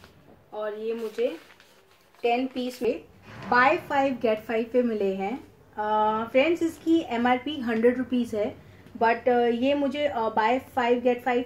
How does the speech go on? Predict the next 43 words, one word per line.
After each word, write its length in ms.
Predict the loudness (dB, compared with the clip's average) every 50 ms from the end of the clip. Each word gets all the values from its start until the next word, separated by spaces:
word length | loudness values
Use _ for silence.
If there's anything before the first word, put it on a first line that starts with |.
| -2 -2
पे, 280 | -2 0 0 -4 -6 -6
अ, 180 | -6 -4 -4 -4
फिफ्टी 360 | -4 -6 -8 -8 -6 -6 -4
रुपीज 320 | -4 -2 -2 -2 -2 -2 -2
का 100 | -2 0
मिला 260 | 0 0 0 -2 -2
है 320 | -2 -2 -4 -6 -8 -10 -16 -20 -20 -20 -20 -20 -20 -12 2
और 220 | 4 6 6 6
first 340 | 2 2 2 2 2 2 0
time 180 | 0 2 2 2
Paytm 500 | 0 0 -4 -2 -2 -4 -4 -4 -4 -2
करने 300 | 0 2 2 2 0 0
पर 200 | 2 2 2 4
मुझे 240 | 2 0 0 -2 -4
फिफ्टी 340 | -4 -4 -6 -4 -8 -6
रुपीज 340 | -6 -4 -4 -6 -6 -8 -10 -16 -10
और 280 | -2 0 2 2 2 2
ऑफ 240 | 0 0 0 -2 -4
मिले 200 | -2 -2 -2 -2
हैं, 120 | -4 -4
तो 120 | -2 0
ये 160 | 0 0 2 0
मुझे 200 | 0 -2 -2 -6
फ़ोर्टी 540 | -10 -8 -8 -8 -8 -8 -8 -12 -12 -12
फ़ाइव 440 | -12 -8 -6 -4 -2 0 0 -2 -2
rupees 420 | -6 -8 -8 -6 -6 -6 -6 -6 -8 -18 -20 _ -16 -4 -2
each 240 | -2 -2 -2 -6 -12
package 500 | -20 -8 -4 -4 -4 -2 -2 -4 -4 -4 -10 -18 -20 -20 -20 -12 _ -6
मिला 180 | -4 -2 -2
है। 280 | -2 -2 -2 -4 -4 -6 -10 -16 -20 -20 _ _ _ _ _ _ _ -20 -20 -18 -12 -10
अ, 380 | -6 -6 -4 -4 -4 -4 -4 -6
इस 160 | -6 -4 -2
आप 240 | -2 -2 -2 -4 -6 -6
mask 340 | -2 0 0 0 0 -2 -2
को 140 | 0 0 0
देख 340 | 2 6 6 6 6 6 6
रहे 140 | 4 4
हैं, 200 | 4 4 0 -2
ये 380 | -2 -2 2 4 4 4 4 0
home 440 | -4 4 6 8 8 10 8 6 4
remedy 520 | 2 2 2 2 0 0 0 0 -2 -2 -2
mask 380 | -2 -2 -4 -6 -8 -8 -6
है। 240 | -4 -4 -4 -4 -6